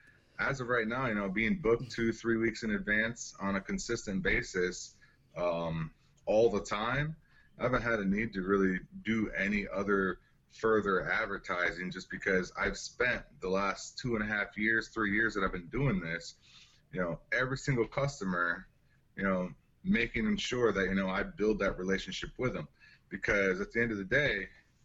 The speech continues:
they're the ones that's gonna call me back, right? A lot of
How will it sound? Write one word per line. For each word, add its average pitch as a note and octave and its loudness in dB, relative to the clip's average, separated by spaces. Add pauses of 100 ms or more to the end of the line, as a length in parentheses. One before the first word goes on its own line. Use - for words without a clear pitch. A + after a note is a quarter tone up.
(360)
they're B2+ 2
the E3 2
ones A#2 2
that's G2 -4
gonna G#2 0
call G#2 -2
me F#2+ -2
back, E2 -2 (540)
right? G#2 2
A G2+ -2
lot A#2+ 4
of G2+ 0